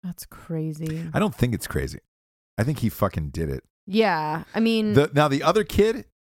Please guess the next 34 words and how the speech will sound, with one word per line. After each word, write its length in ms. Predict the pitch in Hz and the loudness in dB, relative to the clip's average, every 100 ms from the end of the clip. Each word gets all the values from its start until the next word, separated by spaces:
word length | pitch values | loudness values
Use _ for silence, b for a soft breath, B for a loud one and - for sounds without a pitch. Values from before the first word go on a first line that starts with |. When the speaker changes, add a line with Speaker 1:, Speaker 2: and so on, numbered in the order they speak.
| _ | _
Speaker 2:
the, 160 | 95 104 | -2 0
the, 300 | 98 104 98 85 | 4 4 2 -2
you 100 | 110 | -2
know, 60 | 82 | -2
the 100 | 78 | -2
kid, 220 | - 110 | 0 0
the 60 | 113 | 0
Brendan 320 | 85 101 95 | 0 -2 -2
and 80 | 87 | -2
Hassie 280 | 95 101 120 | -2 -4 -6
kid, 200 | 135 139 - b b b _ _ _ _ - | -6 -6 -10 b b b _ _ _ _ 0
that's, 680 | 139 165 - - - - - _ _ _ _ _ _ _ 117 | 2 2 0 -4 -4 -6 -10 _ _ _ _ _ _ _ -10
uh, 100 | - | -2
like, 220 | 139 123 - | 2 2 2
that, 180 | 135 | 2
that 120 | 143 135 | 2 2
makes 220 | 127 - | 0 -2
sense. 280 | - 80 - | -2 -2 0
But 140 | 107 | 0
they're, 100 | 131 | 0
you 100 | 139 | 0
know, 120 | 185 | 2
they're 100 | 160 | 2
still 220 | 120 - | 0 -2
fighting 340 | 156 - 139 131 | 2 2 2 2
that 140 | 107 | -2
kid, 200 | - 143 | -2 -2
by 100 | 143 | 0
the 60 | 151 | 0
way. 100 | 151 | 0
He's 200 | 143 156 | 0 0
not 140 | 151 | 0
out 160 | 160 156 | -2 -4
yet. 140 | 65 | -8